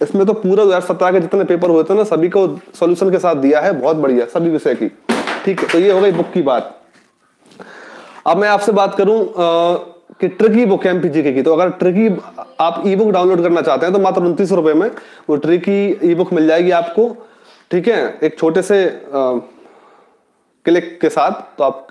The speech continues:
क्लिक कहाँ करेंगे? लिंक पर। लिंक मैं आपको डिस्क्रिप्शन में दूंगा, लास्ट में सभी की, बुक्स की भी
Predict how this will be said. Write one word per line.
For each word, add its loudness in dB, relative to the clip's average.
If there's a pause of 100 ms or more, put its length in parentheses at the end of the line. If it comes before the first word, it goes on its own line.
क्लिक 0
कहाँ 0
करेंगे? 2
लिंक 0
पर। 0
लिंक 0
मैं 2
आपको 0
डिस्क्रिप्शन -2
में 0
दूंगा, 0 (300)
लास्ट 2
में 2
सभी 0
की, 0
बुक्स -4
की 0
भी 0